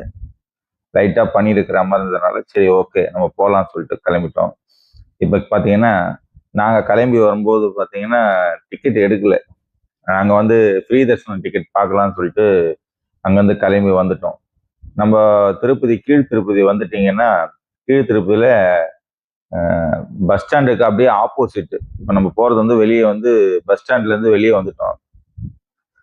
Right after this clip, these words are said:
திருப்பதி நீங்க வந்து கீழே இருந்து மேல போனோம்னா, இந்த பஸ் ஸ்டாண்டுக்கு வந்து தான் நீங்க போகணும்.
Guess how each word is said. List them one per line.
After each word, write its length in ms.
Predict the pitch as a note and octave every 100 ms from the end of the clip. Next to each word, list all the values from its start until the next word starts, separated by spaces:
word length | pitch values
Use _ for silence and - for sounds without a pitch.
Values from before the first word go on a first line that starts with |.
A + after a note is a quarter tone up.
| _ B2+
திருப்பதி 300 | B2+ C3 B2
நீங்க 300 | A2+ G#2+ G#2
வந்து 400 | G#2+ A#2+ A#2 F2+
கீழே 240 | - B2+
இருந்து 240 | B2 A#2 A#2+
மேல 300 | A2 A2+ A2+
போனோம்னா, 580 | F#2+ G2 F#2+ G#2 C3+ A2
இந்த 180 | G#2+
பஸ் 180 | G2+ G#2
ஸ்டாண்டுக்கு 380 | - A#2+ A2 G2+
வந்து 140 | G2 G#2
தான் 120 | C3
நீங்க 220 | A2 F#2+
போகணும். 280 | F#2+ F#2 F2+